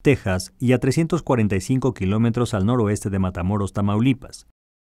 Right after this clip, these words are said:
El fenómeno natural registra vientos sostenidos de setenta y cinco kilómetros por hora y se prevén vientos fuertes con rachas superiores a sesenta kilómetros por hora en el norte de Tamaulipas.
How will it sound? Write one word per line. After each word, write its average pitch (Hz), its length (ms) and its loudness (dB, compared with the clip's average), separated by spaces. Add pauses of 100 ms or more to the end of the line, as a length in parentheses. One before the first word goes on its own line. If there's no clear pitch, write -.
(540)
El 127 140 2
fenómeno 180 360 6
natural 117 400 4
registra 127 440 0
vientos 113 320 0
sostenidos 110 560 0
de 135 100 -4
setenta 127 320 0
y 98 60 0
cinco 120 320 0
kilómetros 95 520 -2
por 120 200 0
hora 92 300 0 (300)
y 135 100 0
se 156 120 4
prevén 143 320 2
vientos 170 320 2
fuertes 117 420 0
con 92 200 -2
rachas 107 260 -2
superiores 101 540 -2
a 127 100 0
sesenta 151 380 -2
kilómetros 107 580 0
por 92 220 -4
hora 117 160 0
en 135 100 0
el 95 120 2
norte 101 280 -2
de 95 100 -2
Tamaulipas. 110 760 -2